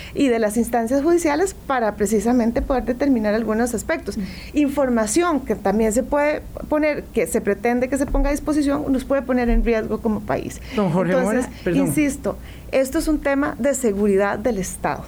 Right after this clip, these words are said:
Speaker 1: Y cuando estamos frente a un tema de seguridad del Estado, las actuaciones requieren ese nivel de rigurosidad y de cautela. Y es por lo que llamamos también a la calma al país y por eso es que insistimos en que sí hay control de la situación.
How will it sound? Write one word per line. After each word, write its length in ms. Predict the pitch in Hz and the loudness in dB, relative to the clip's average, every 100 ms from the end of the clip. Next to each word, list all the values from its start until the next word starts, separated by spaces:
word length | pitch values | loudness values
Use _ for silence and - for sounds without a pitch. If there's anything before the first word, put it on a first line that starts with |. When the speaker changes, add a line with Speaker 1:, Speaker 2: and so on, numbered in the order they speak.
| - - - - | -14 -16 -16 -2
Speaker 1:
Y 100 | 269 | -2
cuando 360 | 262 269 247 220 | 2 0 2 0
estamos 480 | 226 - 311 262 - | 0 -2 0 0 0
frente 220 | 214 220 | 0 0
a 40 | |
un 60 | 240 | 2
tema 180 | 285 302 | 2 2
de 60 | |
seguridad 300 | 285 226 226 | 2 2 2
del 100 | 254 | 2
Estado, 440 | 269 254 240 233 269 - - - - - | 0 0 0 0 0 -6 -12 -12 -14 -4
las 260 | 269 262 | -2 0
actuaciones 720 | 254 247 214 208 285 294 320 - - 214 | -2 0 -2 0 0 2 -2 -6 -12 -2
requieren 440 | 233 254 269 240 | -2 4 4 4
ese 160 | 240 254 | 2 4
nivel 240 | 247 220 | 4 2
de 80 | 240 | 0
rigurosidad 520 | 254 226 202 202 190 | 0 -2 -4 0 2
y 20 | |
de 120 | 196 196 | 2 0
cautela. 500 | 208 190 - - - - - - | -2 -2 -4 -4 -8 -16 -10 0
Y 100 | 254 | 2
es 180 | 226 | 2
por 180 | - 277 | 0 0
lo 140 | 262 254 | 2 2
que 100 | 262 | 0
llamamos 460 | 262 254 262 269 - | 2 2 0 -2 -8
también 520 | - 190 190 240 269 269 - - - - | -2 0 2 2 2 -4 -12 -14 -10 -6
a 80 | |
la 160 | 202 208 | -4 -2
calma 300 | 247 233 277 | 0 2 2
al 60 | 294 | 0
país 440 | 320 277 240 240 - | 0 2 0 0 -2
y 100 | 233 | 0
por 160 | 226 | 2
eso 100 | 220 | 2
es 80 | 254 | 0
que 80 | 277 | 0
insistimos 640 | 277 269 247 262 262 269 - - - | 2 0 0 2 2 -2 -10 -12 -4
en 140 | 247 | -2
que 200 | 240 233 | 0 -2
sí 300 | 208 320 339 | 0 2 4
hay 160 | 269 247 | 2 0
control 400 | 240 240 233 220 | 0 2 2 2
de 80 | |
la 140 | 220 208 | 0 0
situación. 560 | 208 190 170 - 156 | -4 -4 -8 -6 -6